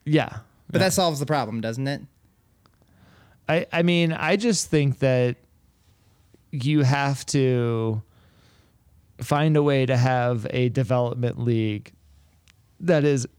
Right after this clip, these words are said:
Speaker 1: advertised and promoted in the similar. Maybe it could be like a J V game where,
Speaker 2: Mm-hmm.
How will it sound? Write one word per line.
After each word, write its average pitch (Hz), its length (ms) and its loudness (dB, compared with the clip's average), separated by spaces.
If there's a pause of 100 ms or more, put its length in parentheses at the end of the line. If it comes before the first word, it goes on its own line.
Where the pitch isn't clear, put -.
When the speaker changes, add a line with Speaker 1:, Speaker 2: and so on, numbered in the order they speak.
(120)
Speaker 1:
advertised 135 920 0
and 123 440 -2
promoted 127 720 0 (800)
in 143 180 0
the 123 80 2
similar. 123 380 0
Maybe 185 180 4
it 226 40 2
could 247 120 2
be 254 120 4
like 247 140 0
a 202 60 0
J 151 260 2
V 147 240 0
game 104 600 -4
where, 123 400 0
Speaker 2:
Mm-hmm. 131 160 2